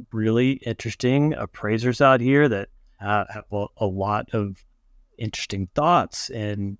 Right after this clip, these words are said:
there's some people that really care." And so, "Oh, okay, yeah, this is good for me." And so when that happened, I started to, to write.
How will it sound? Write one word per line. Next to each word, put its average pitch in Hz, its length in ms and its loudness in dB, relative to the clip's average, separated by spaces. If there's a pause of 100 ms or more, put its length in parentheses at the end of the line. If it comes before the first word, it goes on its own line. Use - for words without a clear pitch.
there's 104 320 0
some 101 480 -2 (160)
people 127 220 0
that 107 120 -2
really 113 240 4
care." 131 480 2
And 104 460 -6
so, 135 180 -4
"Oh, 165 220 0
okay, 156 320 0 (140)
yeah, 151 280 0
this 131 180 -4
is 117 120 -6
good 160 200 0
for 117 160 -6
me." 92 360 -14
And 110 260 -4
so 113 520 0 (100)
when 117 200 0
that 190 200 4
happened, 117 560 -2 (400)
I - 40 -14
started 120 520 2
to, 113 480 -2
to - 160 -4
write. 104 540 -2